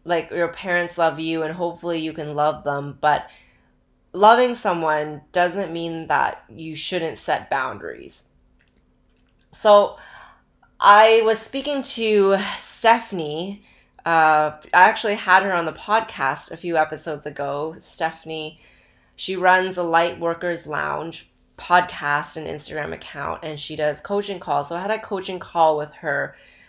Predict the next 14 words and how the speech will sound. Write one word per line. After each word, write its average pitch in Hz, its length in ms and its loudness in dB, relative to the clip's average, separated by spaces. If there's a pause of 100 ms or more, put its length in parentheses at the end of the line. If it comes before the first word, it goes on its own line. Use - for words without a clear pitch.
when 165 140 -4
I 165 60 2
was 165 200 -2
feeling 180 440 -2
at 147 120 -2
my 151 140 -2
ultimate, 165 600 -4
like, 120 240 -6
one 190 260 6
of 202 100 2
my 175 140 4
ultimate 170 600 -2
lowest 165 480 0
points, - 600 -10